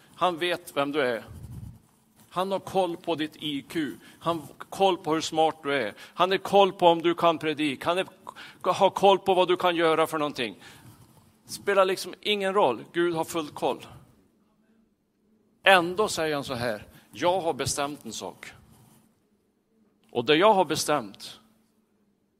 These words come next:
så kommer det att bli." Gud ändrar du inte på. Har Gud bestämt att du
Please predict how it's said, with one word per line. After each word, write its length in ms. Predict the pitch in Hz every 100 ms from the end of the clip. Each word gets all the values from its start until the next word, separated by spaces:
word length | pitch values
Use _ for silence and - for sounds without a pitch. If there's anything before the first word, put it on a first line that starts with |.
| _ _ _ _
så 180 | - 131
kommer 260 | 131 123 113
det 60 |
att 80 | 104
bli." 240 | 104 98 - _ _ _ _ _ _ _ _ _ _ _ _ _
Gud 340 | - 170 185 -
ändrar 380 | 147 139 131 135
du 160 | 120 110
inte 200 | - 113
på. 180 | 85 - - - - _ _ _ _ _ _ _ _ _ _ _ _ _
Har 160 | 147
Gud 320 | 151 196 208 147
bestämt 640 | 160 - 135 104 - - - - _ _ _ _ _ _ _ _ _ _ _ _ _ _ _
att 260 | - 123 -
du 280 | 147 107